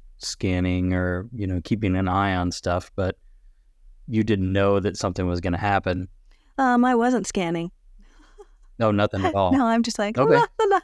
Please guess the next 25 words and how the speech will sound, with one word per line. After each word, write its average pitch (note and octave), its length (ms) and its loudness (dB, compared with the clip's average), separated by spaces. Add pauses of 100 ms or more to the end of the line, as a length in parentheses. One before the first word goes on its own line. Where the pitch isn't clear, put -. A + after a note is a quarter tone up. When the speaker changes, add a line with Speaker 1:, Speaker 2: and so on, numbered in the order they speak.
Speaker 2:
la, F4+ 80 2
la, E4+ 300 2
la, E4+ 80 0
everything's G4 480 -4
Speaker 1:
And A#2+ 100 -2
just - 120 -8
Speaker 2:
perfect." - 120 -14
Speaker 1:
living C3+ 180 4
your B2 100 4
life. C#3+ 240 4 (420)
Speaker 2:
So D4 180 2
that D4 220 4
was C4+ 160 2
why, A#3+ 360 0
oh, B3+ 60 2
when B3 240 2
I B3+ 80 4
had C4+ 200 4
my A#3+ 100 6
next A3 240 0
seizure, G3+ 280 0
I F3 60 -2
was F#3+ 160 -4
really F#3 240 -2
surprised. - 680 -8